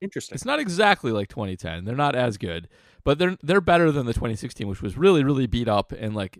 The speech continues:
Speaker 2: couldn't put an entire team on the field. Uh, that, the Falcons game they lost because they had no secondary players. Uh, L-, Ladarius Gunter was covering Julio Jones. That's not gonna work.
Speaker 1: <laughs>
Speaker 2: Um, this team is close to being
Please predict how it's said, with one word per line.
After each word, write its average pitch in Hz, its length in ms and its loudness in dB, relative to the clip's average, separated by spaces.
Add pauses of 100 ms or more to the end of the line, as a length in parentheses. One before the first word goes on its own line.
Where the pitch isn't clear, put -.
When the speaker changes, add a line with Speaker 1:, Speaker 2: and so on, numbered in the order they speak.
Speaker 2:
couldn't 143 260 -2
put 113 240 2 (100)
an 104 100 -4
entire 98 460 -4
team 92 200 -10
on 85 120 -10
the 82 40 -14
field. 123 440 0 (340)
Uh, 156 120 2
that, 160 260 0
the 156 100 2
Falcons 269 460 2
game 104 180 -2
they 107 100 -2
lost 107 320 0 (320)
because 123 300 0
they 120 100 0
had 117 120 2
no 107 80 -2
secondary 80 500 -4
players. - 600 -14
Uh, 101 240 -6
L-, 104 100 -4 (180)
Ladarius 117 380 -2
Gunter 120 300 -2
was 113 120 -4
covering 104 320 -2
Julio 98 240 -2
Jones. 139 520 0
That's - 260 -10
not - 220 -12
gonna 101 100 -4
work. 147 220 2 (200)
Speaker 1:
<laughs> - 200 -18
Speaker 2:
Um, 131 420 6 (420)
this 147 360 0
team 208 440 -2
is 127 600 2 (400)
close 175 720 0
to 143 220 -2
being 117 640 0